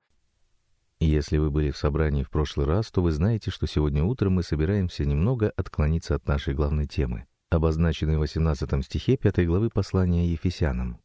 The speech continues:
Мы продолжаем изучать эту книгу, и в прошлый раз мы добрались до восемнадцатого стиха, который непосредственно касается состояния опьянения,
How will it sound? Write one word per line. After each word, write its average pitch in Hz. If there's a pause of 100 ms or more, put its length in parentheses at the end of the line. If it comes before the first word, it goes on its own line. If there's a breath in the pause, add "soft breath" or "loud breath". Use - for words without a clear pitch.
(280)
Мы 82
продолжаем 82
изучать 73
эту -
книгу, 113
и 87
в -
прошлый 73
раз 107 (160)
мы 170
добрались 113 (100)
до 127
восемнадцатого 85
стиха, - (180)
который 131
непосредственно 80
касается 110 (120)
состояния 87
опьянения, 67